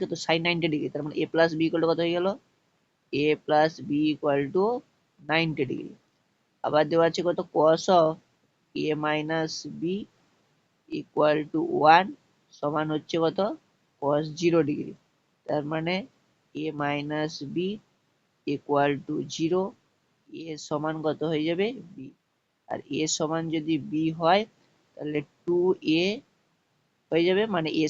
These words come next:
সমান পঁয়তাল্লিশ ডিগ্রি, b সমান পঁয়তাল্লিশ ডিগ্রি। চতুর্ভুজের এটা একদম বই আছে, এটাও বই আছে, আর ত্রিকোণমিতি দুটাই বই আছে, আমি দেখেছি পুরো হাইড্রোনিক্সটা একটা উদাহরণ আছে, ঠিক আছে? তোমরা পেয়ে যাবে সব। আচ্ছা, পরিমিতিগুলো দেখো, বলেছি এত মিটার দীর্ঘ,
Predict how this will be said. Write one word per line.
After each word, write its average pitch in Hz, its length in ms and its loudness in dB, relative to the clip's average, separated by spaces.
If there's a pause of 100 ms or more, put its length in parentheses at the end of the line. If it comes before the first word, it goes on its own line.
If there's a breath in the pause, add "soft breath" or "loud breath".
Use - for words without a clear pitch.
সমান 165 220 0
পঁয়তাল্লিশ 165 320 0
ডিগ্রি, 208 260 0
b - 20 2 (160)
সমান 156 220 -2
পঁয়তাল্লিশ 127 360 -6
ডিগ্রি। - 160 -20 (440)
চতুর্ভুজের 156 380 -2
এটা 160 140 2
একদম 156 220 -4
বই 151 200 0
আছে, 147 160 -4
এটাও 156 200 -2
বই 147 180 -2
আছে, 202 160 -8 (760)
আর 139 160 -2
ত্রিকোণমিতি 165 500 0
দুটাই 170 280 2
বই 156 120 2 (100)
আছে, - 140 -4 (100)
আমি 175 160 -4
দেখেছি 147 280 -4
পুরো 165 140 0
হাইড্রোনিক্সটা 147 480 -2
একটা 160 180 -2
উদাহরণ 139 280 -2 (120)
আছে, - 160 -16 (240)
ঠিক 151 200 -16
আছে? 208 180 -8
তোমরা 147 220 -6
পেয়ে 143 180 -2
যাবে 135 220 -6
সব। - 120 -20 (2000)
আচ্ছা, 147 140 -6 (100)
পরিমিতিগুলো 175 600 4
দেখো, 165 140 2 (100)
বলেছি 170 220 2 (120)
এত - 80 -2 (100)
মিটার 170 180 0
দীর্ঘ, 170 140 -2